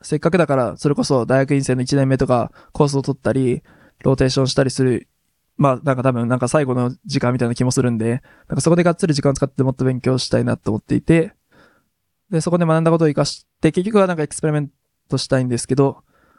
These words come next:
それを活かしてやりたいみたいなのがなんか目標としてあって、で、エヌワイユーのすごい僕強みだと思ってるのは、コンピューテーショナルのピーアイが結構みんなまだ、みんな若くて、で、結構なんか、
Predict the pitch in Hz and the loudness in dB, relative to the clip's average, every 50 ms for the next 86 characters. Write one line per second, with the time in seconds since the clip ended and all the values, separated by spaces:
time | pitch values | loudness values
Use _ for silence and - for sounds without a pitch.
0 | _ _ _ - - 165 156 151 147 151 - 160 156 - - - 151 143 131 - | _ _ _ -6 -2 2 2 2 2 2 0 -2 -2 0 2 2 4 4 2 0
1 | - _ _ - 131 127 127 127 131 131 - 120 120 117 120 117 113 117 - 95 | -6 _ _ 0 0 0 2 2 0 0 0 -2 -2 -2 -2 -2 -2 -2 -4 -4
2 | - - _ _ _ _ _ _ _ _ _ _ _ _ - - 139 131 - - | -6 -6 _ _ _ _ _ _ _ _ _ _ _ _ -8 -6 -6 -4 -2 -2
3 | 139 135 - 135 - - 123 120 - _ _ _ - 175 160 156 - - - _ | -2 -2 -2 -2 -2 0 -2 -2 -2 _ _ _ 2 2 2 2 0 -4 -20 _
4 | _ _ _ _ - - 160 175 202 226 233 233 202 156 135 - 160 170 156 147 | _ _ _ _ -10 -8 -6 -4 -2 -2 0 0 0 0 0 2 2 2 2 2
5 | 160 151 127 - 147 143 156 151 151 - 135 135 139 143 147 160 175 156 139 - | 2 0 0 0 0 0 2 2 0 0 0 0 0 0 2 4 2 2 0 -2
6 | _ - - _ _ - 185 185 226 220 233 208 - 180 156 147 143 - 156 151 | _ -20 -20 _ _ -4 -4 -2 -2 0 -2 0 0 -2 -2 -2 -2 -2 0 2
7 | 151 151 139 139 139 135 131 120 123 - 131 - - 147 135 151 175 180 175 175 | 2 2 2 2 2 2 0 0 -2 -6 -6 -2 0 0 0 0 -2 0 0 0
8 | 170 151 135 117 - - _ _ _ - 160 175 190 175 156 156 - 214 202 - | 0 0 0 -2 -2 -8 _ _ _ -4 -2 0 2 2 2 2 0 -2 -4 -4
9 | 175 156 147 139 139 135 123 117 - _ _ _ _ _ _ _ - - 147 - | -6 -4 -2 -2 0 0 -2 -4 -8 _ _ _ _ _ _ _ -8 -4 -2 -2
10 | 185 - - 151 143 135 131 131 127 120 117 113 - - - | -2 0 0 0 0 2 0 0 0 -2 -2 -2 -2 -6 -12